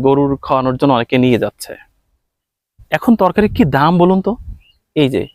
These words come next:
এই পুঁই শাকের ফলগুলো, আহ, উনি বিক্রি শুরু করছিলেন মাত্র, এবং অন্যের জমিতে কাজ করেন সারাদিন, তারপর য-, যেটুকু সময় পান উনি নিজের জমিতে আসেন। না, আমি ওনার কথাতে শুনবো, উনি তো কথা বলতে পারে না।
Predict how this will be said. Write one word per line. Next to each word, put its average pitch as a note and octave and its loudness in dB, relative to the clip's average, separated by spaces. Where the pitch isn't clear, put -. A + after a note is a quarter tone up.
এই C#3 2
পুঁই D#3+ 0
শাকের F3 0
ফলগুলো, E3+ 2
আহ, - -10
উনি C3+ 0
বিক্রি D3+ 0
শুরু F#3 2
করছিলেন A#2 0
মাত্র, - -8
এবং C3 2
অন্যের D3+ 2
জমিতে D#3 0
কাজ D#3+ -2
করেন E3+ -2
সারাদিন, F#3+ 0
তারপর C#3+ 0
য-, C#3+ 2
যেটুকু E3+ 2
সময় D#3+ 4
পান A2+ -2
উনি C3+ 4
নিজের D3 2
জমিতে C#3+ 0
আসেন। - -2
না, C3 2
আমি E3 2
ওনার C#3+ 2
কথাতে C3 2
শুনবো, D#3+ -4
উনি A#2+ -4
তো C3 -2
কথা B2 -4
বলতে B2+ -2
পারে A#2 -2
না। - -2